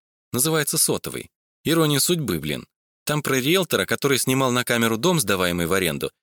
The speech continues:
и случайно зафиксировал, как полицейские убивают рядом наркоторговцев.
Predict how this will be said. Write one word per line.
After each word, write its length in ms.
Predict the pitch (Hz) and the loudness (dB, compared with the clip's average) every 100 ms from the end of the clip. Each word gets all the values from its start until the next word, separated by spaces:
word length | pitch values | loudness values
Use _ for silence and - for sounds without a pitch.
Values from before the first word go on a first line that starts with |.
| _ - | _ -4
и 60 | |
случайно 440 | - 117 170 170 120 | -2 0 0 0 0
зафиксировал, 640 | 113 123 - 196 175 101 | -2 -4 -2 0 0 0
как 180 | - - | -4 -4
полицейские 640 | 107 117 - 180 - 107 | -2 0 0 0 0 0
убивают 420 | 95 117 147 127 | 0 0 0 -2
рядом 260 | 123 127 117 | -2 0 0
наркоторговцев. 880 | 113 - - 131 101 80 - - | 0 -2 -2 -2 -2 -4 -4 -8